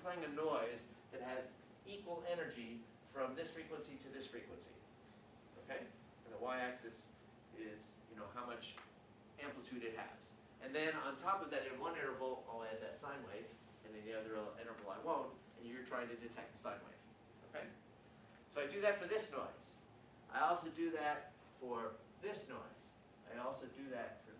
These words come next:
this noise. I also do that for this noise. And the way I'm drawing these noises, I'm trying to preserve the area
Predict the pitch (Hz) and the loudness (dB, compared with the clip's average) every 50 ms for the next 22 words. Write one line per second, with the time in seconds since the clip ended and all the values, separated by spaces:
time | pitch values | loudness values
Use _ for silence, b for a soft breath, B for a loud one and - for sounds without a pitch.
0 | - - - 196 - - - - - - - - - - - - - - - - | -10 -8 -6 -6 -6 -6 -6 -6 -6 -6 -8 -8 -10 -12 -14 -16 -16 -16 -16 -16
1 | - - - 123 127 127 - 131 117 - 131 123 120 110 - - - 113 113 113 | -8 -2 2 2 2 2 2 -2 -6 -6 -6 -4 -2 -2 -2 -4 -4 -6 -4 -2
2 | 127 131 - - - 117 - - - - - - - - - - - - - - | -2 -2 -2 -2 -6 -6 -6 -6 -8 -10 -14 -14 -16 -16 -16 -18 -18 -14 -10 -6
3 | 117 117 127 147 175 180 180 175 151 170 175 185 180 170 170 165 151 143 156 175 | -4 -2 2 4 4 4 4 4 6 8 8 8 8 6 4 2 2 4 6 8
4 | 185 180 165 123 123 120 117 123 - - - - - - - - - - - - | 8 8 8 6 4 0 -2 -2 -2 -4 -8 -10 -14 -16 -16 -16 -16 -18 -12 -4
5 | - 127 135 135 135 - 165 170 175 175 156 147 - 143 143 123 - 165 190 190 | 0 2 2 2 4 4 6 6 6 6 4 0 -2 -2 -2 0 2 4 6 8
6 | 170 147 - 131 - - - - - - - - - - - - - - - - | 8 8 8 6 2 -2 -6 -12 -14 -16 -16 -16 -16 -16 -16 -16 -16 -16 -16 -16
7 | - - - - - - - - 135 135 139 135 143 165 175 175 170 165 160 139 | -16 -16 -18 -18 -18 -16 -14 -8 -6 -4 -4 -4 2 6 8 8 8 8 8 6
8 | 127 120 | 6 6